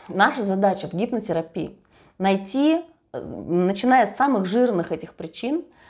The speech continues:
найти и их обезвредить по одной. Причем на каждом отдельном занятии наши причины, они могут быть вообще напрямую не связаны с употреблением алкоголя, наркотиков или чего там еще. У нас, э, происходит такая история.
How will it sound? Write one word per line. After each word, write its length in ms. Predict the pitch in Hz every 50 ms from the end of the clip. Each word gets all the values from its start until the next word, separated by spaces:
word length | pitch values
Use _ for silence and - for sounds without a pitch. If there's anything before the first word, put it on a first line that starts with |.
| - -
найти 520 | - 185 185 185 180 - - 254 269 311 320
и 240 | - - 196 202 233
их 100 | 254 -
обезвредить 680 | - - 196 185 180 180 180 196 254 269 233 190 - -
по 180 | - 196 196 196
одной. 300 | 190 196 202 180 156 -
Причем 360 | - - - - 214 196 185
на 100 | 185 190
каждом 400 | - 269 311 330 302 254 233 214
отдельном 440 | 202 202 196 226 247 254 247 220 196
занятии 560 | 202 202 208 196 180 170 170 - - - - - - - - - - -
наши 500 | 170 185 214 277 285 277 - 226 180 147
причины, 640 | - - 196 202 202 - - 220 262 320 269 180 - - - _ _ _ _ _ _ - -
они 220 | 165 185 214 240
могут 220 | 247 247 220 202 190
быть 140 | 202 196 196
вообще 260 | 196 196 - - 233
напрямую 480 | 220 202 - 170 170 196 233 254 233 202
не 80 | 180
связаны 600 | - - 185 190 208 226 220 202 175 160 147 - - -
с 40 | -
употреблением 680 | 175 180 165 175 170 180 190 185 196 196 185 175 165
алкоголя, 480 | 170 165 - 160 165 180 202 220 202
наркотиков 640 | 175 165 160 - - 180 185 185 - - - - 156
или 80 | 156
чего 220 | 156 - - 170 165
там 160 | 165 165 160
еще. 220 | 151 - - - - _ _ _ _ - - - - - - - - - - - -
У 80 | 175
нас, 420 | 190 214 233 311 349 349 - - -
э, 240 | 208 190 190 185 175
происходит 460 | 185 180 180 180 - 254 254 254 247
такая 280 | 196 196 - 214 208
история. 440 | 208 214 - - 165 151 151 143 -